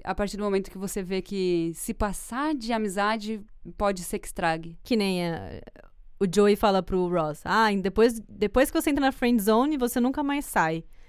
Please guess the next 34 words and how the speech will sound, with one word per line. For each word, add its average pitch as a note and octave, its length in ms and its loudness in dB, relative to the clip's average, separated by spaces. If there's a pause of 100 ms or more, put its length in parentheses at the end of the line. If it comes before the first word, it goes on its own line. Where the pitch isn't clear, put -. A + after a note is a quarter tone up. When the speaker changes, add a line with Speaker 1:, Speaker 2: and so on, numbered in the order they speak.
(300)
Speaker 2:
Eu B4 100 -6
não C#5 40 -10
sei, D4 320 2
viu? C4+ 400 0 (540)
Eu D#4+ 100 -8
conheço G#4+ 340 2
pessoas A#3+ 520 2
que B3+ 120 -2
já A3+ 240 4
ficaram G#3+ 800 0
amigos, D4 840 2
aí G#3 320 4
ficaram G3 280 0
um - 20 -6
pouquinho, E4 480 -2
depois A3 300 2
voltaram G3 260 0
a - 20 -2
ser F#3+ 100 -4
amigos, C4+ 520 -2
depois, A#3 320 2 (380)
e G#3 40 -4
aí A3 80 2
depois A3+ 300 4
ficaram C4+ 220 2
juntos, G3+ 420 0
sabe? E3 400 -2
Tipo, B3 440 -10 (420)
eu F4+ 100 0
não G#4 120 2
sei, E4+ 320 -2
a C4 120 2
gente D#4+ 340 0
tenta, D4+ 480 0